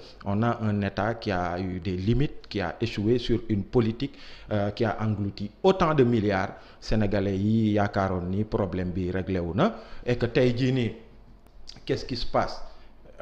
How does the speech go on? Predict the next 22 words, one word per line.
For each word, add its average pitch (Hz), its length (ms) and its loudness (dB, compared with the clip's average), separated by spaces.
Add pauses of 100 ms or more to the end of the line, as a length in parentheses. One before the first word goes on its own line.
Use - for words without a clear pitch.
(120)
On 113 100 -2
dit, 123 200 2
ouais, 123 340 4
il 113 80 -4
faut 117 180 10
dix 117 200 4
milliards 117 440 6
de 104 120 2
plus. - 600 -2
Les 113 160 0
sept 139 220 0
cent 143 180 -4
cinquante 117 420 -2
milliards 101 420 0
yu 95 80 -4
ñu 92 160 -6
annoncé, 90 400 -10 (120)
réglé 95 300 -6
wul. 90 240 -6
Dix 117 160 0
milliards 107 420 2
yi, 92 120 -4